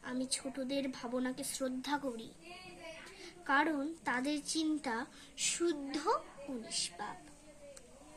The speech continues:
স্বার্থের এই পৃথিবীতে, নৃশংসতার এই সমাজে, উম, দূ-, দূষিত এই চিন্তা জগতে, নির্মমতার অন্ধকারে,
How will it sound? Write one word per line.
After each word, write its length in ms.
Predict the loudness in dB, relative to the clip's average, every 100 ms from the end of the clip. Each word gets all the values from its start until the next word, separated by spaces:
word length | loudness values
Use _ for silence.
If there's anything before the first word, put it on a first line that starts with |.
| -14 -14 -14 -14 -4
স্বার্থের 720 | 0 6 8 6 2 4 8 10
এই 200 | 8 6 -2
পৃথিবীতে, 760 | -4 0 0 2 6 6 6 2 -4 -2
নৃশংসতার 880 | 2 6 8 8 6 4 8 10 10
এই 200 | 10 6
সমাজে, 840 | 6 4 6 8 6 6 8 8 6 0 -12 -16 -14 -8
উম, 1300 | -6 -6 -10 -16 -14 -8 -6 -6 -6 -4 0 0 2
দূ-, 180 | 0 2
দূষিত 560 | 6 6 10 8 10 6 8
এই 360 | 6 8 4 4
চিন্তা 520 | 6 8 8 6 6
জগতে, 580 | 6 4 0 -8 -10 -12 -14 -20 -18 -16 -16 -6 4
নির্মমতার 880 | 8 8 8 6 6 6 10 10 10 6
অন্ধকারে, 920 | 4 6 8 8 10 8 8 6